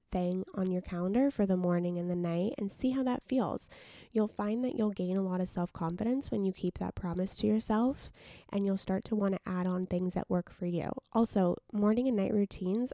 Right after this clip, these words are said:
are not a one-size-fit-all situation. So you need to really know what works for you. Like, maybe writing in the morning is not your jam. Maybe meditating in the morning is your jam. A lot of people meditate in the morning. I don't, because I fall asleep after I meditate.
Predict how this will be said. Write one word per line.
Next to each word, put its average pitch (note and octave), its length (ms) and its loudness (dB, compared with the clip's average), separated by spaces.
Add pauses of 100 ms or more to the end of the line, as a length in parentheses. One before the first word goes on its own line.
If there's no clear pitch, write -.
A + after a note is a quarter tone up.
are G3+ 100 4
not F3+ 380 0
a G3+ 100 2
one-size-fit-all F3 960 0
situation. E3 760 -2 (400)
So - 140 -2
you G#3 240 2
need A#3+ 200 0
to B3 120 2
really F#3+ 380 2
know F3 240 2
what F3 260 0
works F#3 320 -2
for G#3+ 120 0
you. B3 420 4
Like, F#3 240 -4
maybe F#3+ 520 0
writing F#3+ 400 0
in G3+ 100 0
the G#3 60 0
morning G#3 420 0
is G#3+ 180 0
not G#3+ 180 2
your A3+ 120 2
jam. G3+ 520 0
Maybe F#3+ 240 4
meditating F#3 640 0
in F3 80 -4
the E3+ 60 -2
morning E3 300 -2
is E3+ 140 -4
your D#3+ 80 -2
jam. - 320 -6
A - 100 -6
lot F#3 260 -2
of G3+ 60 -2
people G3+ 280 -2
meditate F#3+ 420 -2
in F#3+ 80 -2
the F#3+ 60 -2
morning. F3+ 380 -2 (160)
I F3+ 160 -2
don't, F3 380 2 (440)
because G#3+ 260 2
I G3+ 100 4
fall A3 240 6
asleep B3 360 2
after F3+ 260 -2
I F3+ 80 2
meditate. E3+ 540 0